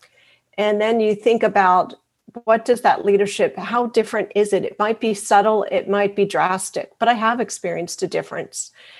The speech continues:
And I th-, do think women managers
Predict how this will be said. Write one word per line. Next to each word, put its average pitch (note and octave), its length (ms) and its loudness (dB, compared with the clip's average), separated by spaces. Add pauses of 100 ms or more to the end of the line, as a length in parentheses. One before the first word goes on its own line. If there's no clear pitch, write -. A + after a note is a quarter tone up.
(180)
And G3+ 420 0
I G3 140 0
th-, G#3 240 -2
do B3+ 180 2
think A3+ 280 2
women G#3 300 4
managers G3 600 2